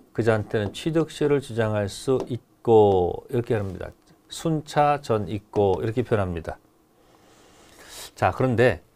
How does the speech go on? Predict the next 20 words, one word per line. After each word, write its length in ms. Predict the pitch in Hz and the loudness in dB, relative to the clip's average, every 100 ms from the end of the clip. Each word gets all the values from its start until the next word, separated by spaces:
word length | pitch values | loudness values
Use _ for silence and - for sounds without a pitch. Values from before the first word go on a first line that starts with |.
| _ _ _ _ | _ _ _ _
삼 280 | - - 190 | -16 -4 2
원칙은 420 | 190 180 - 190 | 2 2 0 2
뭐냐면 800 | 156 113 120 123 95 107 113 90 - | 4 4 4 2 0 0 -2 -4 -2
완성 640 | 101 107 151 156 170 160 | 2 4 4 0 2 4
후 220 | 165 175 - | 4 0 -2
소유자가 460 | - 190 175 160 | 0 2 4 2
바뀌었어요. 760 | - - - 165 - 117 92 - _ _ _ _ _ _ - - _ _ _ _ _ _ _ _ _ _ _ _ _ _ _ _ - | 0 -4 2 0 2 2 2 -4 _ _ _ _ _ _ -20 -20 _ _ _ _ _ _ _ _ _ _ _ _ _ _ _ _ -6
취득 260 | - 185 | 2 4
주장할 360 | 175 123 135 123 | 4 2 4 2
수가 220 | - 120 | 2 2
없습니다. 720 | 107 - 117 101 85 113 165 - - - | 2 0 -4 -2 -2 0 -2 -8 -20 -16
도대체 260 | - 127 185 | -10 -6 -2
왜 200 | 110 123 | 2 2
그럴까 340 | 151 131 - | 4 2 4
봅시다. 760 | 104 95 - - - 90 123 180 - _ _ - - - _ | 2 2 -4 -12 -2 0 2 0 -6 _ _ -20 -20 -20 _
갑토지 560 | - 131 - 147 139 147 | 0 0 2 0 2 4
을이 340 | 120 120 131 | 4 2 0
소유사로 600 | - 143 117 120 120 113 | 0 0 2 2 2 2
평원 380 | - 143 131 117 | 0 0 0 -2
공연 440 | 110 107 131 151 | -2 0 0 -2